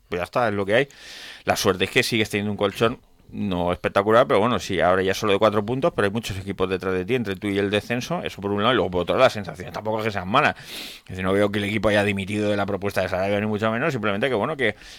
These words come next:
ha habido tres equipos que le han contrarrestado bien, fuiste a Barcelona, donde juega otra cosa, a Barcelona, digo, jugar con el Barça, y ahí le plantaste cara, le metiste en un aprieto, al Madrid estuve a punto de, estuviste a punto de ganarle,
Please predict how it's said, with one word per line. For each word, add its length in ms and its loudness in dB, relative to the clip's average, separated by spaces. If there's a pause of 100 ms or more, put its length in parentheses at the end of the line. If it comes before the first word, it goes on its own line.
(160)
ha 120 4
habido 260 4
tres 220 2
equipos 320 0
que 80 -4
le 60 0
han 80 -4
contrarrestado 580 0
bien, 260 2
fuiste 200 -4
a 40 2
Barcelona, 520 2
donde 380 -4
juega 320 2
otra 200 2
cosa, 300 4
a 180 -4
Barcelona, 380 -2
digo, 160 2
jugar 240 0
con 120 0
el 80 2
Barça, 380 2
y 60 -8
ahí 140 -4 (440)
le 140 0
plantaste 520 -4
cara, 320 6
le 140 2
metiste 460 -6
en 60 -6
un 80 -2
aprieto, 380 2
al 120 6
Madrid 260 -2
estuve 240 2
a 60 4
punto 280 -2
de, 160 0
estuviste 360 -4
a 20 -6
punto 220 -4
de 80 0
ganarle, 400 0